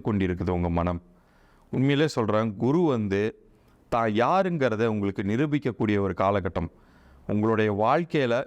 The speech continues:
இந்த ரெண்டாயிரத்தி இருபத்தி நாலு சந்தோஷமாக நினைவு கூறக்கூடிய ஒரு காலமாக இருக்க போகுதுன்னு சொன்னா, இது நான் வந்து மிகைப்படுத்தி சொல்லலைங்க, உண்மையிலேயே சொல்றேன்.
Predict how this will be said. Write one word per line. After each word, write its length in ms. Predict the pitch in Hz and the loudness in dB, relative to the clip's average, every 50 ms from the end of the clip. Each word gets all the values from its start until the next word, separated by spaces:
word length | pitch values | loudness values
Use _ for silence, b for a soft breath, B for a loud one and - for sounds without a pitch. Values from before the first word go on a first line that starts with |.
| - | -4
இந்த 200 | 104 110 98 104 | -4 -2 0 0
ரெண்டாயிரத்தி 500 | 101 101 117 131 156 170 180 160 139 - | 0 0 0 2 2 2 0 -2 -2 -2
இருபத்தி 460 | 131 117 110 117 123 139 - - 127 | -2 0 0 0 0 -2 -2 -2 -2
நாலு 400 | 110 107 101 98 95 101 117 135 - b b b b b | -2 0 0 0 0 0 -2 -4 -6 b b b b b
சந்தோஷமாக 1120 | b b - 135 127 135 156 165 185 190 190 180 - 175 160 156 156 147 143 139 135 131 151 | b b -4 -4 -2 -2 0 0 0 0 0 -2 -2 -2 0 0 0 0 0 0 -2 -2 -2
நினைவு 440 | 139 127 117 123 135 143 151 151 127 - | -2 0 0 0 2 2 0 -2 -2 -2
கூறக்கூடிய 600 | 143 131 123 120 110 - - 117 117 110 107 107 104 | 0 0 0 0 0 -2 -2 -2 0 2 2 2 2
ஒரு 360 | 101 101 101 113 135 151 143 | 0 0 0 0 0 -2 -2
காலமாக 600 | - 110 101 98 107 113 107 101 101 95 95 104 104 | -2 0 0 2 2 0 0 0 0 0 0 0 0
இருக்க 300 | 95 95 95 - 113 101 | 0 0 -2 -2 -2 -2
போகுதுன்னு 420 | 90 101 98 95 90 98 101 104 | 0 -2 -2 0 0 0 0 0
சொன்னா, 360 | - 101 95 95 107 131 170 - b b b b b b b b | 0 0 0 2 2 0 0 -2 b b b b b b b b
இது 200 | 120 107 107 107 | 0 0 2 2
நான் 180 | 107 104 104 | 2 0 0
வந்து 180 | 104 104 110 139 | 0 0 0 0
மிகைப்படுத்தி 600 | 127 117 110 120 151 147 - 135 123 - - 110 98 | 0 0 2 2 0 0 0 -2 -2 0 -2 -2 0
சொல்லலைங்க, 340 | - 101 101 98 98 95 101 | 0 0 0 0 0 0 0
உண்மையிலேயே 500 | 113 117 101 95 101 107 104 101 104 104 | 0 0 0 0 0 0 2 2 0 -2
சொல்றேன். 380 | 98 - 95 85 82 - - | -2 -2 -4 -4 -4 -4 -8